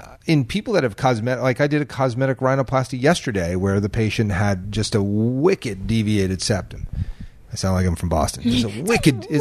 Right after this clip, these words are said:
Speaker 2: Wicked.
Speaker 1: wicked deviated. Uh, I didn't drop enough R's, actually, for that to be like it's Boston, but that's okay. Um, but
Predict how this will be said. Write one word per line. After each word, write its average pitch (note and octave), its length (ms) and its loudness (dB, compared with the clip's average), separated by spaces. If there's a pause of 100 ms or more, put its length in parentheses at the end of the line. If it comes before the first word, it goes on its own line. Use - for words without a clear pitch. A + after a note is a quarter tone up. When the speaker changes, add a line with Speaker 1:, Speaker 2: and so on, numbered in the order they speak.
Speaker 2:
Wicked. A3+ 160 -6
Speaker 1:
wicked E3 340 2
deviated. G2 680 0 (800)
Uh, D#2+ 420 -6 (760)
I A2 40 -2
didn't G#2+ 180 4
drop F#2 220 -2
enough F2 260 -2
R's, F2 320 -4
actually, C4+ 400 0
for - 140 -6
that D#4 160 -2
to D4 80 -8
be - 100 -6
like - 180 -8
it's - 140 -12
Boston, - 380 -10
but A#2 100 -6
that's E3 180 4
okay. E2 200 -6 (400)
Um, A2+ 360 0 (320)
but B2+ 360 0